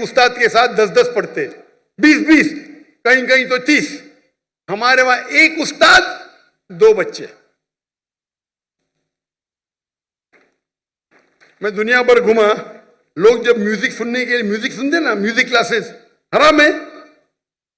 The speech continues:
تو ان کے لیے کیوبیکل بنا۔ میں دیکھا، میں جب گیا امریکہ میں،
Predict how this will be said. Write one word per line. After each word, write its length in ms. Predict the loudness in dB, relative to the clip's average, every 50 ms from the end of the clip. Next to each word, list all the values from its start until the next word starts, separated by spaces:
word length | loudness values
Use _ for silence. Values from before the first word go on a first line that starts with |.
| _ _ _ _ _ _ -8
تو 60 | -6
ان 120 | -6 -4 -2
کے 100 | -2 -2
لیے 120 | -2 -2
کیوبیکل 480 | -4 -4 -6 -4 -2 -2 -2 -2 -2 -2
بنا۔ 240 | -2 -2 -2 -2
میں 180 | -2 -4 -6 -6
دیکھا، 240 | -4 -4 -4 -4 -6
میں 100 | -4 -2
جب 200 | -2 -2 0 0
گیا 120 | 0 0
امریکہ 500 | 0 0 -2 -4 -2 -2 -2 -2 -2 -2
میں، 160 | -2 -4 -6